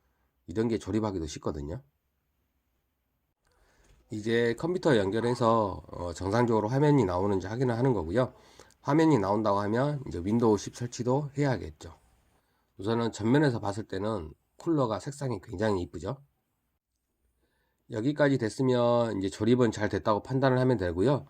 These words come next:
어, 라이젠 칠, 어우, 사양이 굉장히 높은데 우선은 게임용이고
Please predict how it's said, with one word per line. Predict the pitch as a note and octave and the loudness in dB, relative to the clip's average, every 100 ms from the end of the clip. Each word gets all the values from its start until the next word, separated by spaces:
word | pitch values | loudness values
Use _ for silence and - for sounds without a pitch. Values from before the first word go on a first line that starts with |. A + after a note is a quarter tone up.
| _ _ _ | _ _ _
어, | - F2+ F2+ F2 F2 | -10 -8 -6 -8 -6
라이젠 | F#2+ A2+ A#2+ A2 B2 C#3 - _ _ | 0 2 4 4 2 2 -6 _ _
칠, | - C#3 D#2 - - | 0 0 0 -8 -10
어우, | F#2 F#2 E2 D2+ | -6 -6 -6 -12
사양이 | - C3+ C3 A#2 G2 E2+ - _ _ | -10 -4 -2 -2 -2 -6 -12 _ _
굉장히 | E2+ F#2+ G2+ F#2+ E2+ D#2+ - _ _ _ _ | -10 -6 -4 -4 -6 -10 -16 _ _ _ _
높은데 | E2 F2+ G2+ A2+ F#2 _ - - - - - G2+ | -20 -12 -10 -10 -12 _ -20 -18 -16 -18 -18 -10
우선은 | F#2+ G#2 G#2+ G#2+ G#2+ G#2+ - _ | -4 -2 0 0 -2 -4 -12 _
게임용이고 | - C3 D3+ A#2+ F#2+ F2+ C3 E3 F3+ | -4 0 2 2 0 -2 -2 -2 -6